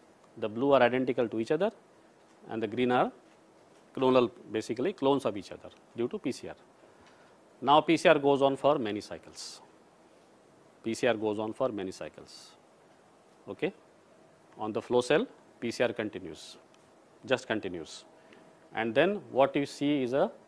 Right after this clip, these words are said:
is a library of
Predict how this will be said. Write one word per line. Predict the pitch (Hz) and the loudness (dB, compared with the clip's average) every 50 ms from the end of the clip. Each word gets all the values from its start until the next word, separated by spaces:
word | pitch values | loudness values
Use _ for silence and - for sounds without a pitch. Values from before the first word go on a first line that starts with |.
| _ _ _ _ _ _ _ _ _ _ _ _ _ _ _ _ _ _ _ _ _ _ _ _ _ _ _ - | _ _ _ _ _ _ _ _ _ _ _ _ _ _ _ _ _ _ _ _ _ _ _ _ _ _ _ -10
is | - 110 110 | -8 -4 -2
a | 120 | 0
library | 117 113 110 117 120 120 139 139 135 147 151 139 | 4 6 6 6 6 4 2 2 2 2 4 6
of | 120 131 147 165 - | 6 6 4 4 0